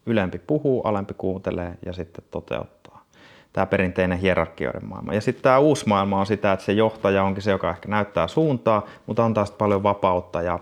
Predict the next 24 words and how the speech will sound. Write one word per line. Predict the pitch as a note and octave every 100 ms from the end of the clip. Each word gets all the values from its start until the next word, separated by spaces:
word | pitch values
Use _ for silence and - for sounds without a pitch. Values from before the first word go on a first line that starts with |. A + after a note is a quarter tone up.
| -
ottaa | G2 - G2 F2+
huomioon, | F#2+ F2+ F2 F2+
kysyy, | G2 F#2 F#2
että | F2+ F#2+
no, |
miten | G2 G2
sä | F#2+
tekisit | F2+ F2+ E2 F2+ E2 -
ja | D#2
tee | G2 G2 G2
vaan, | G2
niin | F#2+ F2+
kuin, | F#2
susta | F#2 -
tuntuu | F2 E2+ F2
parhaimmalta. | F2+ F2 F2 F2 F#2 F#2 F#2 - - - - - - _ _
Ja | F#2+
hyvä | F#2+ F2+
työntekijä | G2+ E2+ E2 D#2+ F2+
sit | F#2 - -
johtaa | F#2+ F2+ - F2+
itseään | E2+ F#2 - F2 D#2
ja, | E2 F#2
ja | F#2